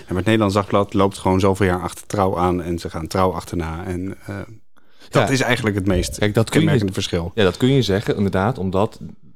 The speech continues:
Speaker 2: je ziet die, die discussies, die lijken op elkaar, hè, van: "Moeten we op zondag gaan werken?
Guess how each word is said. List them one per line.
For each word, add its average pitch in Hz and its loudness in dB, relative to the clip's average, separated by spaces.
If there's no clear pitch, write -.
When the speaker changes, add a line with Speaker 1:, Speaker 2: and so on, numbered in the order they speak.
Speaker 2:
je 98 -4
ziet 110 2
die, 101 2
die 90 -4
discussies, 139 0
die 110 2
lijken 101 4
op 82 -4
elkaar, 78 -6
hè, 92 -4
van: 92 -4
"Moeten 107 0
we 101 2
op - -4
zondag 95 -2
gaan 90 -6
werken? 85 -6